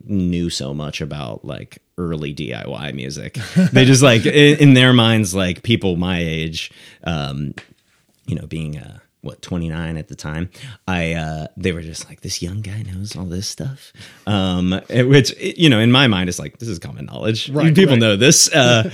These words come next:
Speaker 2: <laughs>
Speaker 1: but anyway, um, which that was, uh, that continued on, actually. Um, it was, like, the one thing I was doing during lockdown,
Speaker 2: Mm-hmm.
Speaker 1: um, w-, was just like,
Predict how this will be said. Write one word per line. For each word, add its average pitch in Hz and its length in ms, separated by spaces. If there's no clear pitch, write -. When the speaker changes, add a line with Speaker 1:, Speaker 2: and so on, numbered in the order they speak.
Speaker 2:
<laughs> - 160
Speaker 1:
but 107 280
anyway, 95 360
um, 104 420
which 131 240
that 123 360
was, 95 320
uh, 85 360
that 120 220
continued 110 420
on, 90 180
actually. 85 560
Um, 78 400
it - 60
was, 85 100
like, 82 140
the 90 80
one 87 340
thing 85 400
I 64 100
was 85 140
doing 82 300
during 80 220
lockdown, 87 580
Speaker 2:
Mm-hmm. 143 240
Speaker 1:
um, 78 440
w-, - 200
was 90 200
just 78 220
like, - 320